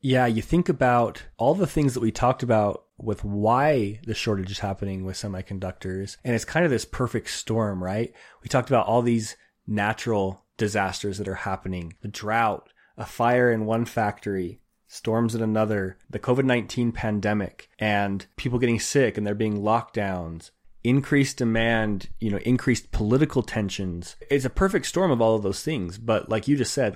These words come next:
all of those things are going to continue to <laughs> intensify and get worse. It's not like it was some random thing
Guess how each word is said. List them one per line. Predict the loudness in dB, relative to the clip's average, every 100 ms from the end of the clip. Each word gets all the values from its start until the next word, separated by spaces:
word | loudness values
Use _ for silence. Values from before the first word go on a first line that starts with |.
| -4
all | 0 2
of | 2 2
those | 0 0
things | 0 0 0 -4 -6
are | -6 -2
going | 0 0 0
to |
continue | -2 -4 0 0 0
to | 0
<laughs> |
intensify | 0 4 4 4 0 2 2 2
and | 0 -2 -2
get | -4
worse. | 0 0 0 -4 -14 -16 _ -14
It's | -4 0
not | 2
like | 4 2 -2 -18 _ -4
it |
was | -2 0
some | 2 2 2 -2
random | -6 -4 2 2 4 2 2 0
thing | -2 0 2 0 -2 -6